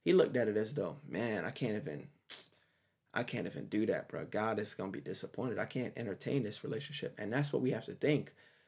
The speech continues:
We have to stop viewing it as though it's rules and start viewing it as though, "I wanna honor my relationship with God," because it's a relationship, you know? So not just, we have, it, it's just, we, when you view it as though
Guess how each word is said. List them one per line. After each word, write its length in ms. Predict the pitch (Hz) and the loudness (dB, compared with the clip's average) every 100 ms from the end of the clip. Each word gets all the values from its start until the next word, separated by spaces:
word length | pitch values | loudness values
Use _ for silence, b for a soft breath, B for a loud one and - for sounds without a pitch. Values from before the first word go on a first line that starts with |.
| b - | b -2
We 80 | 131 | 0
have 80 | 131 | 2
to 80 | 117 | 0
stop 300 | - 123 123 | 2 2 4
viewing 220 | 131 123 | 2 2
it 100 | 113 | 0
as 140 | 120 | 2
though 140 | 107 95 | 4 4
it's 140 | 127 | 0
rules 380 | 123 147 135 123 | 4 8 8 6
and 80 | 113 | 0
start 260 | - - | 0 0
viewing 220 | 123 127 | 2 2
it 120 | 113 107 | 2 0
as 160 | 107 | 0
though, 300 | - 113 107 - | 0 0 -2 -2
"I 40 | |
wanna 280 | 147 156 - | 0 0 0
honor 240 | 156 110 110 | -2 -2 0
my 120 | 101 | 0
relationship 540 | 104 107 - 107 95 | 2 2 0 -2 -4
with 180 | - - | -6 -2
God," 280 | 131 139 - | 2 2 0
because 240 | 147 123 | -4 -4
it's 120 | 139 | -2
a 40 | 147 | 0
relationship, 640 | 143 185 147 - - - b b b b - | 4 4 4 0 -4 -6 b b b b 0
you 120 | 123 | 2
know? 160 | 117 | 4
So 320 | 135 - 117 107 | 2 2 4 4
not 320 | 120 139 - | 4 2 0
just, 480 | 139 117 110 - - b b b b b _ _ _ | 0 0 0 -4 -6 b b b b b _ _ _
we 120 | - 143 | 8 8
have, 120 | - | 8
it, 180 | - - | 4 4
it's 120 | 156 143 | 4 6
just, 300 | 151 143 160 | 4 4 4
we, 160 | 147 - B B B | 2 2 B B B
when 120 | 139 | 4
you 120 | 147 | 6
view 300 | 117 123 156 | 6 6 8
it 60 | 139 | 8
as 200 | 127 113 | 4 2
though 400 | 117 113 98 73 | 0 0 -2 -4